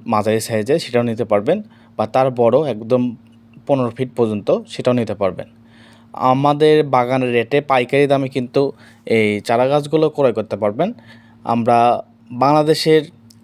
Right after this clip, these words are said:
চৌষট্টি জেলায় কোরিয়ারের মাধ্যমে কিন্তু পৌঁছিয়ে দিয়ে থাকি দুই থেকে তিন দিনের ভিতর। আমরা পাঠাই সুন্দরবন কোরিয়ারে, করতোয়া কোরিয়ারে এবং হোম ডেলিভারি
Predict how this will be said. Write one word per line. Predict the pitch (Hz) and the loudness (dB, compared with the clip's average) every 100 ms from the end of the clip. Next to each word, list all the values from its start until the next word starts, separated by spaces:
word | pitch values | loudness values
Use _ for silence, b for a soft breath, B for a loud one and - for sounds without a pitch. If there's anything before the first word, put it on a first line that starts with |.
| - _ - B B B - | -20 _ -20 B B B -2
চৌষট্টি | 156 147 170 165 156 | 0 2 2 2 2
জেলায় | - 117 120 151 | 2 2 2 0
কোরিয়ারের | - 143 156 165 | -2 0 4 2
মাধ্যমে | 147 120 127 127 | 2 -2 -4 -4
কিন্তু | 123 120 113 147 165 | -4 -4 0 -2 0
পৌঁছিয়ে | 131 113 120 | -2 0 -2
দিয়ে | 113 107 | 0 -2
থাকি | 107 113 160 | -2 -4 -2
দুই | 143 135 | 2 2
থেকে | 135 127 | 2 0
তিন | 147 139 | 2 2
দিনের | 123 104 | 2 0
ভিতর। | 98 - 90 - - - B B B B B - | -4 -8 -12 -12 -20 -20 B B B B B -6
আমরা | 117 120 120 | 0 2 2
পাঠাই | 135 135 147 | 2 0 -2
সুন্দরবন | - 147 147 143 135 | -2 -2 0 2 -2
কোরিয়ারে, | 123 113 110 117 185 - _ _ - | 0 0 2 2 0 -6 _ _ -2
করতোয়া | 123 117 123 113 | 0 2 0 2
কোরিয়ারে | 120 117 113 123 202 | 0 2 2 2 0
এবং | 123 117 110 - B B B B | -2 -2 -4 -6 B B B B
হোম | 120 127 | -4 0
ডেলিভারি | 127 123 123 127 | 2 4 2 0